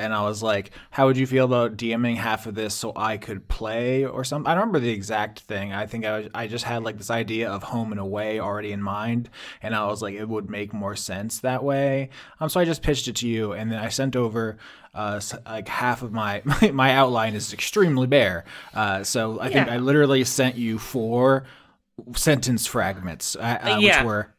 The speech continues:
Speaker 2: I, yeah, I think it was, um, the f-, the first one might have been Peace Talks. I
Speaker 1: Yeah,
Speaker 2: think
Speaker 1: I
Speaker 2: it
Speaker 1: have them
Speaker 2: might,
Speaker 1: here.
Speaker 2: might, yeah.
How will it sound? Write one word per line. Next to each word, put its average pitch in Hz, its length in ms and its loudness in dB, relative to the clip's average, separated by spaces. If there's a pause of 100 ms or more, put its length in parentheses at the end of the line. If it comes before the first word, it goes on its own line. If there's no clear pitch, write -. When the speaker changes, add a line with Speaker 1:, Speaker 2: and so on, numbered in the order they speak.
Speaker 2:
I, 214 160 2 (480)
yeah, 185 480 6
I 190 60 4
think 277 240 4
it 262 120 0
was, 208 400 4
um, 175 440 -2 (180)
the 190 120 0
f-, 202 200 -2
the 214 80 2
first 330 240 4
one 359 140 6
might 220 260 8
have - 120 2
been 156 180 0
Peace 131 280 -6
Talks. - 640 -8 (420)
I 135 60 10
Speaker 1:
Yeah, 127 60 10
Speaker 2:
think 220 140 8
Speaker 1:
I - 20 8
Speaker 2:
it 135 40 8
Speaker 1:
have 147 140 10
them - 60 4
Speaker 2:
might, 180 180 8
Speaker 1:
here. 131 160 6
Speaker 2:
might, 185 380 6
yeah. 113 340 0